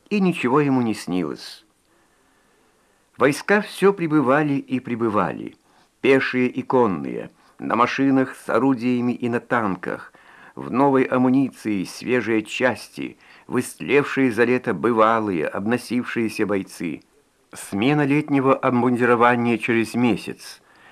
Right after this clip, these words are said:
тем, кто доживет до нее. Большие уже проплешины появились в приречных Дубниках, в Буковом лесу у Старицы.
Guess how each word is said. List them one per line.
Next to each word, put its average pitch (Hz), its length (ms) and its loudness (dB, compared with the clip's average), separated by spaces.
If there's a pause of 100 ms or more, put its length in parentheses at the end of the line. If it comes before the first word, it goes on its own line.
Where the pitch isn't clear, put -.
(200)
тем, 117 240 2
кто 113 140 -2
доживет 117 520 2
до 80 100 -2
нее. 82 460 -2 (840)
Большие 151 640 0
уже 156 260 0
проплешины 135 760 0
появились 104 680 -2
в - 140 -14
приречных 101 680 0
Дубниках, 85 840 0 (460)
в 82 120 -10
Буковом 107 500 2
лесу 98 320 -4
у 73 120 -6
Старицы. 120 840 -2